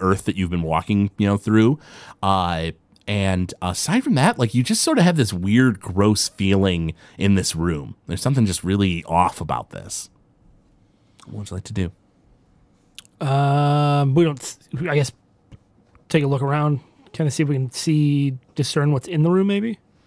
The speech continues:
Speaker 1: Sure. Uh, I mean, like, there, you don't really see anything in the room. There's no furniture, there's no paintings, there's no nothing.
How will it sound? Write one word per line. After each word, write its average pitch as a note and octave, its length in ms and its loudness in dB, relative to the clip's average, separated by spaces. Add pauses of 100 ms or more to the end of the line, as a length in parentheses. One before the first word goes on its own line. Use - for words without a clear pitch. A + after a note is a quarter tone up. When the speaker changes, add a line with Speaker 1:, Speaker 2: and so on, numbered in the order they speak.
(280)
Speaker 1:
Sure. A#3 340 -2
Uh, F#2+ 480 2
I A#2+ 80 2
mean, D3 200 8
like, B2+ 180 4
there, C#3 160 4
you B2 240 4
don't C#3 200 4
really C3+ 180 4
see C3+ 260 4
anything A#2 320 4
in A2+ 240 6
the G#2 80 6
room. C#3+ 300 6
There's E2+ 160 -2
no F2+ 100 2
furniture, C3 520 4
there's G2 200 0
no D#2+ 100 0
paintings, A#2+ 540 2
there's D#2+ 160 -4
no E2 120 -2
nothing. F2+ 480 2